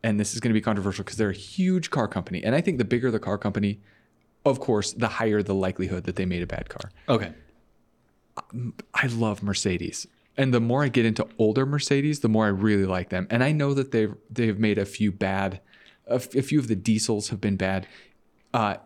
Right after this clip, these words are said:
Speaker 1: but they're s-, just, they're bulletproof and, and super reliable. So I don't know. I,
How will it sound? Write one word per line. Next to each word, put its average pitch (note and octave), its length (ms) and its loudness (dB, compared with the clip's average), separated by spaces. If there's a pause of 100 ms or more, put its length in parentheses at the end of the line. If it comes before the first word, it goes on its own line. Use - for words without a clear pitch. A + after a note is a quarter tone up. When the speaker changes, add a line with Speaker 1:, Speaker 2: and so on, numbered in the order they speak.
(260)
Speaker 1:
but B2 280 0
they're A2 100 2
s-, - 140 -6
just, - 260 -2 (140)
they're A2 120 2
bulletproof G#2 540 0
and, F#2+ 220 -2 (120)
and G2 140 -2
super G2+ 300 -2
reliable. G#2+ 580 -2 (880)
So - 200 -10
I F#3+ 120 2
don't G3 100 4
know. D#3+ 180 4
I, F#3 220 2